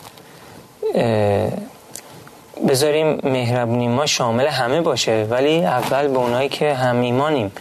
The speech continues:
چون اونا ما رو نیاز دارن. خدا میگه فراموش نکن. مثلاً من از بچه‌های خودم ببرم، برم بدم به بقیه، کسای دیگه گرسنه هستن ولی بچه‌های خودم گرسنه باشن، چرا اونا رو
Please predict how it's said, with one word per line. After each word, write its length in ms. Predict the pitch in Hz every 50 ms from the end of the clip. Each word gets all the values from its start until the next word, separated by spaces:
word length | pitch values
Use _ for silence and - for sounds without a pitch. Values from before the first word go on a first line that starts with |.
| - - - - - - -
چون 180 | - - 135
اونا 160 | 135 135 135
ما 120 | 131 131 131
رو 100 | 127 127
نیاز 380 | 123 123 131 139 151 139 120
دارن. 280 | 110 107 104 101 101 107 110 - - - - - - - - - - - - -
خدا 240 | - - 127 127
میگه 240 | 127 135 131 131 139
فراموش 440 | 123 - 127 123 117 120 135 - -
نکن. 420 | 165 170 170 - 139 117 107 117 170 - - - - - - - -
مثلاً 340 | 151 135 - 135 131 135 143
من 240 | 143 147 151 151
از 240 | 147 131 120 113 113 - - - - - - - - - - 143 117
بچه‌های 400 | 127 123 - - - 131 131 143
خودم 380 | 143 - 147 139 147 147 147 135
ببرم، 520 | 143 147 139 135 123 113 117 113 113 113
برم 260 | 117 120 123 131 131
بدم 260 | 131 127 127 127 120 113
به 80 | 113
بقیه، 680 | 110 113 110 110 110 110 110 117 127 123 117 110 107 113 117 - - - -
کسای 340 | - 120 107 - 127 120
دیگه 240 | 113 117 117 120 120
گرسنه 420 | 117 113 107 110 107 - - 123 113
هستن 380 | 107 107 - - 135 123 120
ولی 140 | 117 117 120
بچه‌های 380 | 117 110 107 - - 131 120 -
خودم 220 | 131 123 117 113
گرسنه 360 | 107 110 107 104 - - 123
باشن، 320 | 110 104 - - - - - - - - - - - - - - - - -
چرا 360 | - - 147 143 151 147 143 - - - - - - - - - - _ _ _ -
اونا 280 | 135 127 120 120 127
رو 240 | 127 135 139 135 131